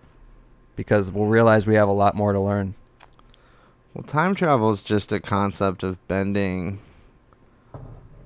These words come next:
Speaker 2: uh, light around an object in a specific way, right? So
Speaker 1: Yeah, the government, um, I,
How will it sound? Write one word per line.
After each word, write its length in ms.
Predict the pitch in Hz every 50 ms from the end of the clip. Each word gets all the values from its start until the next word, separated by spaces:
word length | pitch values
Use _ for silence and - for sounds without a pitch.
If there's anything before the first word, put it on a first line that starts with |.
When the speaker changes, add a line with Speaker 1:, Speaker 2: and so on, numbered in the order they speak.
| - - - - - - - - _ -
Speaker 2:
uh, 600 | - - 101 101 95 90 80 76 69 65 62 50 -
light 540 | - 87 101 104 104 104 101 98 98 - - -
around 400 | - 95 101 98 98 95 95 95
an 140 | 98 92 78
object 680 | 71 87 92 95 98 98 95 98 82 76 92 - -
in 100 | 95 90 87
a 40 | 87
specific 880 | - - - - - - - - 92 - - 95 92 87 82 80 -
way, 220 | - 78 78 76 67
right? 420 | 64 67 67 78 87 78 52 -
So 420 | - - 92 90 82 73 85 107 107 - - - - - _ - _
Speaker 1:
Yeah, 320 | - 127 135 143 135 117 104
the 120 | 101 107
government, 540 | 107 123 127 139 156 160 156 147 131 120 - _
um, 380 | 110 110 110 104 101 98 85 - - _ _ _ _ _ _ _ _ _ _ _ _ _ _ _ _ _ _ _ _ _ _ _ _ _ _ _ _ - _ - - - - - - _ - -
I, 60 | 110